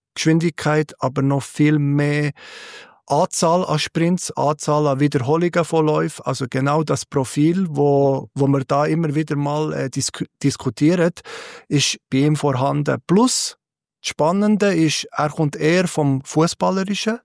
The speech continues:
ist ein schöner Fußballer zum Anschauen, hat gute Bewegungen, liebt's mit Skills.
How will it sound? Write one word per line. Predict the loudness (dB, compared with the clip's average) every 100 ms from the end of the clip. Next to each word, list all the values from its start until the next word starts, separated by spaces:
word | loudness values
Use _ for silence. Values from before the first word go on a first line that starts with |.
| _
ist | -4 -2
ein |
schöner | 2 2 2 2
Fußballer | 0 -2 -2 -2 -2 -2
zum | -2 0
Anschauen, | 0 0 -2 -2
hat | -2 0
gute | 0 0 0
Bewegungen, | -2 0 0 0 0 -2 -2 -10 -14 -16 -20 _
liebt's | 2 4 2 0 -6 -4 -6 -10 _ _ -2
mit | -2 -2
Skills. | -6 0 2 2 -2 -6